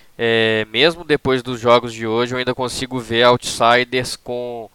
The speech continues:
com, com certo favoritismo. Acho que por conta desse estilo de jogo equilibrado,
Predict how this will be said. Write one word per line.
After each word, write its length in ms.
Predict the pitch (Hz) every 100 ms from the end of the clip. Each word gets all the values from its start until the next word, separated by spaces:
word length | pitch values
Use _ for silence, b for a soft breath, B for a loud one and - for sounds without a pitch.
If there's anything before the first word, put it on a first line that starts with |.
| b b b b _
com, 560 | 117 117 117 113 110 - _
com 180 | - 120
certo 380 | 113 120 120 -
favoritismo. 840 | - 113 120 123 - 117 117 101 110
Acho 160 | 110
que 80 | -
por 180 | - 113
conta 260 | 117 113
desse 260 | 117 113 123
estilo 520 | - - - - 120
de 100 | 113
jogo 240 | 110 113 110
equilibrado, 840 | 113 107 104 113 143 135 117 113